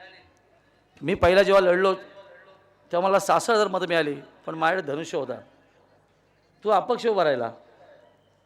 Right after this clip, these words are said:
आणि पन्नास टक्के मतं तुला मिळाली, कारण मला सहासष्ट मिळाली, तेहतीस हजार मिळाली. मी असं सांगणार नाही पुढली निवडणूक लढ म्हणून, कारण पत्रकार सगळे बघतायत, पण येणाऱ्या काळामध्ये निश्चित मला असं वाटतं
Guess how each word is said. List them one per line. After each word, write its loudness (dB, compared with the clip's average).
आणि -8
पन्नास -4
टक्के -4
मतं -6
तुला -6
मिळाली, -8
कारण -10
मला -2
सहासष्ट -4
मिळाली, -6
तेहतीस -4
हजार 2
मिळाली. -4
मी -4
असं 2
सांगणार 2
नाही 0
पुढली 0
निवडणूक -2
लढ 2
म्हणून, -2
कारण -8
पत्रकार -2
सगळे -2
बघतायत, -4
पण 2
येणाऱ्या 4
काळामध्ये 4
निश्चित -6
मला 2
असं 0
वाटतं 2